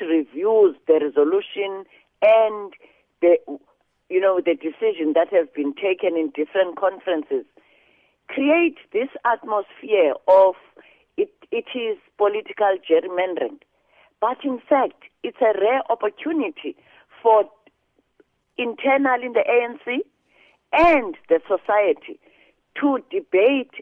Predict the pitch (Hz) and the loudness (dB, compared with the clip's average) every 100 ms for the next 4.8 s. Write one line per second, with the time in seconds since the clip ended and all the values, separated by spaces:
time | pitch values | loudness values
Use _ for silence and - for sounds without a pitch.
0 | - 196 180 170 208 226 226 208 _ - | -4 -2 2 2 2 -2 -10 -20 _ -2
1 | 170 - - 247 - 202 165 _ _ _ | -2 -2 -6 -8 -4 -2 -4 _ _ _
2 | _ 202 208 - - 202 185 - 254 - | _ -2 0 -4 -6 -6 -6 -2 -4 -2
3 | 392 294 - - _ _ _ - 196 190 | -8 -8 -14 -14 _ _ _ 0 0 0
4 | - 202 226 220 - 202 147 147 | -8 -4 0 0 -2 -6 -2 -2